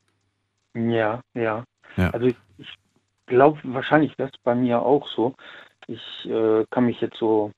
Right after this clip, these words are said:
Speaker 1: mental nicht da hineinversetzen, wie es, äh, wäre, wenn ich jetzt Wohnzimmer und Schlafzimmer zusammen hätte. Aber,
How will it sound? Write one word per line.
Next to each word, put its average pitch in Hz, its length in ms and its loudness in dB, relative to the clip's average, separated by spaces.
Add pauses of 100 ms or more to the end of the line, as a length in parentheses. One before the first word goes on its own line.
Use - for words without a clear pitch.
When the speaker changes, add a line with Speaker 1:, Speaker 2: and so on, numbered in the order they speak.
Speaker 1:
mental 110 360 -4
nicht 123 220 -2
da 123 220 0
hineinversetzen, 120 1040 -2 (300)
wie 113 720 -4
es, 107 180 -4 (240)
äh, 107 360 -2
wäre, 113 320 4
wenn 110 160 -2
ich 107 100 -12
jetzt - 280 -10
Wohnzimmer 117 360 -4
und 107 120 -8
Schlafzimmer 113 480 -6
zusammen 117 340 -2
hätte. 117 260 -2 (500)
Aber, 107 340 0